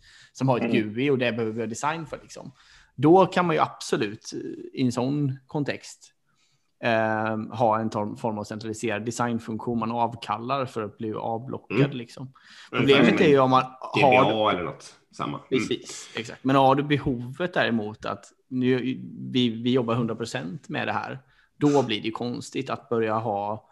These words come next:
Speaker 1: massor med såna beroenden där du har massor med, alltså, där du har hundra procent allokering av dem, och de
Speaker 3: Mm.
Speaker 1: rapporterar i sin tur massor med chefer. Det,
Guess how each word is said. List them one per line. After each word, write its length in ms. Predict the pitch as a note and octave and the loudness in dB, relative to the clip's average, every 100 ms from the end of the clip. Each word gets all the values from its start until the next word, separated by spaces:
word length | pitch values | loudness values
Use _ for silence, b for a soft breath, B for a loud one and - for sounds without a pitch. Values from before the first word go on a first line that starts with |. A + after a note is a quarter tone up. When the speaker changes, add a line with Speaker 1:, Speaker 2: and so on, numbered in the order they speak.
| _ | _
Speaker 1:
massor 440 | C3 A#2+ - - | 0 0 -2 -6
med 120 | C3 C#3+ | -4 -2
såna 260 | B2+ G#2+ | -2 -2
beroenden 800 | A2+ A2 G#2 G#2+ G#2 G#2+ A2 B2+ _ | -2 -2 -2 -6 -8 -8 -8 -10 _
där 180 | - B2 | -6 -2
du 60 | A2 | 0
har 280 | G#2+ G#2 G#2+ | 0 -2 -2
massor 380 | A2+ - - A2 | -4 -6 -10 -10
med, 140 | A2 | -8
alltså, 180 | A#2+ B2 | -6 -4
där 100 | A#2 | -4
du 60 | A2 | -2
har 180 | G#2+ | -2
hundra 220 | A2+ A2 G#2+ | -2 -6 -10
procent 300 | - G#2+ G#2+ | -12 -12 -10
allokering 520 | A2 - A2+ A#2 B2+ | -12 -10 -10 -10 -10
av 180 | A2 A#2 | -10 -10
dem, 360 | G#2+ A2+ A#2 b b b b b C3+ | -10 -10 -12 b b b b b -2
och 60 | |
de 160 | B2+ A2+ | 0 2
Speaker 3:
Mm. 140 | B2 | 2
Speaker 1:
rapporterar 260 | A2 C3 A2+ | 2 0 -2
i 40 | |
sin 200 | A2 A2 | -4 -4
tur 120 | B2 | -2
massor 280 | A#2+ G#2 - | -4 -4 -6
med 180 | A2+ A2 | -8 -6
chefer. 280 | A#2+ A2 A#2 | -6 -6 -8
Det, 120 | A#2+ | -12